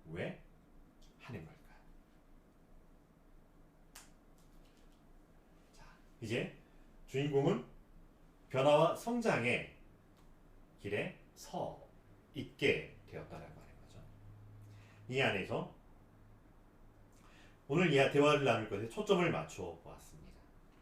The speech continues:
초점이 잘 맞추어졌는지, 정말 하고 싶었던 이야기인지, "아, 이거구나." 그러면서 그것을 바라볼 때 마음에 어떤 역동이 일어나는 건지, 간절함이, 정말 하고 싶음이,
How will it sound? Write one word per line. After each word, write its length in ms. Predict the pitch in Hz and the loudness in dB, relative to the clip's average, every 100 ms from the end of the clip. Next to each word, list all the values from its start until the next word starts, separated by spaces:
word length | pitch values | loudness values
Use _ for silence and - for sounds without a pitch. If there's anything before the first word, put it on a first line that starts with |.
| - - - - - | -20 -20 -20 -20 -20
초점이 320 | - 180 175 | -10 -6 -4
잘 180 | 139 131 | -4 -6
맞추어졌는지, 840 | - - 104 107 - - - - - - - | -8 -14 -16 -16 -18 -20 -20 -20 -20 -20 -16
정말 200 | 101 120 | -8 -6
하고 140 | 190 214 | -4 -6
싶었던 420 | - 202 180 - | -4 -6 -6 -8
이야기인지, 420 | - - - - - | -10 -14 -18 -20 -16
"아, 300 | 175 - 240 | -12 -8 -6
이거구나." 680 | 160 147 180 160 90 160 160 - - - - - - - - - - - - - - | -6 2 2 2 -4 -8 -10 -18 -20 -20 -20 -20 -20 -20 -20 -20 -20 -20 -20 -20 -4
그러면서 360 | 147 143 143 | 0 2 0
그것을 320 | 147 156 165 - | 4 6 6 4
바라볼 360 | 117 127 120 | 2 2 0
때 100 | 135 | -2
마음에 400 | - - 113 117 | -2 -2 -2 -2
어떤 280 | 98 76 90 | -4 -6 -10
역동이 380 | 80 - 120 120 | -10 -8 -6 -4
일어나는 360 | 90 80 78 - - | -6 -10 -14 -16 -20
건지, 280 | - - - - - - - - - - | -20 -20 -20 -20 -20 -20 -20 -20 -20 -16
간절함이, 720 | - 107 98 98 78 87 110 - | -10 -8 -6 -6 -8 -12 -16 -16
정말 200 | 98 113 | -10 -8
하고 220 | 180 190 | -6 -4
싶음이, 540 | 185 - - 92 156 | -6 -8 -12 -10 -10